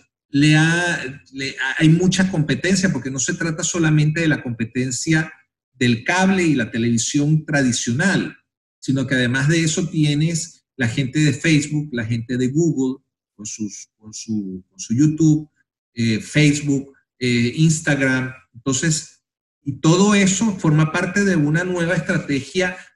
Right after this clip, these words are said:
a nivel de, de publicidad y a nivel de estrategia política muy fuerte, porque de lo que se trata, otra vez volvemos a los mismos principios de siempre, para que a una persona se le quede un nombre en la cabeza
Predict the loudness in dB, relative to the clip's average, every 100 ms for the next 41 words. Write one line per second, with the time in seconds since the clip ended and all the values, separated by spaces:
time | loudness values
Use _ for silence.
0 | _ -4 0 0 2 2 2 0 -2 -4
1 | -8 -8 -4 0 0 -2 -2 0 0 0
2 | 0 -2 -2 -2 -2 -2 -4 -4 -6 -6
3 | -2 0 0 -4 -8 -6 -6 -8 _ _
4 | 2 2 4 2 0 -2 -2 0 0 0
5 | -2 -4 -4 -2 -4 -4 -8 -8 _ _
6 | _ _ _ _ -8 0 4 6 4 4
7 | 4 4 4 4 4 2 -2 -2 -2 -2
8 | -4 0 2 2 -2 -4 -4 -6 -8 -4
9 | -6 -4 -8 -6 -6 -6 -6 -6 -4 -4
10 | -4 -6 -4 0 0 0 0 -2 -2 -4
11 | -6 -4 -2 -2 -4 -10